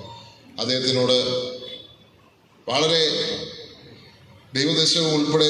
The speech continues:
ബുക്കുകൾ സമ്മാനിക്കുവാനും ഒക്കെ സാധിച്ചത് ഇന്നും വളരെ വലിയ ഭാഗ്യമായിട്ട് കണക്കാക്കുക. സാധാരണ അങ്ങനെ അവസരം കിട്ടത്തില്ല.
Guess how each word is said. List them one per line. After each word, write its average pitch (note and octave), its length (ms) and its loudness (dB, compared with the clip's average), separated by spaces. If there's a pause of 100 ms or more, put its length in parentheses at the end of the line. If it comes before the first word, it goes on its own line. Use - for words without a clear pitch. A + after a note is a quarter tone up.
ബുക്കുകൾ D3 440 2
സമ്മാനിക്കുവാനും C#3 800 0
ഒക്കെ B2+ 240 0 (140)
സാധിച്ചത് B2+ 600 0 (800)
ഇന്നും C3+ 280 0 (1300)
വളരെ C#3 260 2 (360)
വലിയ C3+ 260 2
ഭാഗ്യമായിട്ട് D3+ 640 0
കണക്കാക്കുക. G#2 520 -2 (1000)
സാധാരണ C#3+ 460 -2
അങ്ങനെ C#3+ 240 0
അവസരം C3+ 380 2
കിട്ടത്തില്ല. G2+ 400 0